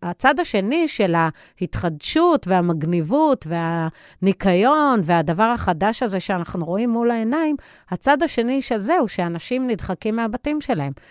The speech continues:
ולא יכולים להישאר בשכונה הזאת. ואז הוא אמר לי,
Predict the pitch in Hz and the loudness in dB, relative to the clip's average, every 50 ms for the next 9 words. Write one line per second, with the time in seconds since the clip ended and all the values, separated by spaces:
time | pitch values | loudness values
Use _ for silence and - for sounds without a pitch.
0 | - _ _ 165 170 180 208 220 - - 214 214 214 214 214 214 202 - - 233 | -20 _ _ 0 4 4 4 4 4 2 0 0 2 0 0 0 -2 0 0 -2
1 | 262 302 269 262 240 - - 180 160 151 151 143 139 143 - _ _ 170 175 233 | -2 0 -2 -2 -4 -4 -4 -6 -4 -4 -6 -6 -8 -10 -12 _ _ 2 2 2
2 | 269 - 330 311 277 277 302 302 311 285 277 262 254 | 4 2 2 2 2 2 0 0 0 0 0 -2 -2